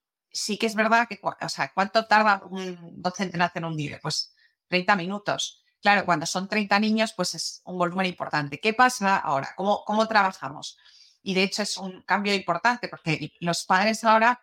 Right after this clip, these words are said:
no solo pueden, no solo son los primeros que lo hacen, sino que además pueden contratar un dide, que antes tampoco estaba abierto. O sea, los padres no podían coger y contratar un dide y hacerlo ellos, ir al, entonces, porque tú puedes intuir que tu hijo tiene algún problema. O sea, no sabes qué pasa,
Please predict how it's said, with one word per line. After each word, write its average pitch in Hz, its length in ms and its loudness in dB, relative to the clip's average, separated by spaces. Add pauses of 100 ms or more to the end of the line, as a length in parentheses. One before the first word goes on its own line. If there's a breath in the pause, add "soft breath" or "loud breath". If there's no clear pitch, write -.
no 180 160 -4
solo 208 280 0
pueden, 185 360 0 (800)
no 202 140 0
solo 220 220 0
son 220 180 -2
los 202 120 -2
primeros 185 320 -2
que 175 80 -4
lo 190 80 4
hacen, 220 220 0
sino 175 180 -6
que 160 100 -4
además 165 220 0
pueden 220 220 -2
contratar 185 480 0
un 180 100 -6
dide, 196 460 -2
que - 80 -2
antes 196 260 -4
tampoco 202 320 0
estaba 175 300 6
abierto. 208 380 0
O 147 40 0
sea, 156 120 -4
los 156 120 -6
padres 180 220 0
no 196 100 -8
podían 185 380 -2 (400)
coger 185 400 0
y 170 80 -6
contratar 175 420 0
un 170 120 -8
dide 170 280 -4
y 175 120 -4
hacerlo 165 360 -2
ellos, 175 380 0
ir 180 200 -2
al, 180 140 0
entonces, - 360 -10
porque 160 220 -6
tú - 80 -18
puedes 233 480 0
intuir 202 480 -4
que 165 140 -4
tu 170 120 -6
hijo 165 260 -4
tiene 156 160 -2
algún 147 180 -6
problema. 131 400 -6
O - 20 -14
sea, 143 160 -2
no 143 160 -2
sabes 180 300 -2
qué 190 80 -8
pasa, 220 400 0